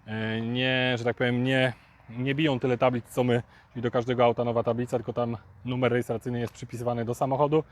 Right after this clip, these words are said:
jest tak jakby do końca jego życia. Jeżeli auto zostało wyeksportowane, no to jego życie w Szwecji się skończyło, e, i numer jest nadawany nowemu po prostu fumfelnówce.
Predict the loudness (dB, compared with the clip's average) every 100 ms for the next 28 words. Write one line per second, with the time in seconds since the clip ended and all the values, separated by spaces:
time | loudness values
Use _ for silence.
0 | -12 -20 -10 -6 -2 -2 -2 0 0 0
1 | 0 2 2 4 2 0 0 2 2 0
2 | 0 2 2 2 0 -2 0 4 4 4
3 | 2 -4 -20 -20 -14 -6 0 2 2 0
4 | 0 -2 0 -2 0 -6 -4 -2 0 4
5 | 6 4 -2 -20 -20 -20 -20 -20 -20 -16
6 | -4 -2 0 2 4 4 2 2 4 4
7 | 2 2 2 2 0 2 2 0 -2 -2
8 | -12 -4 -2 0 0 0 -4 -2 0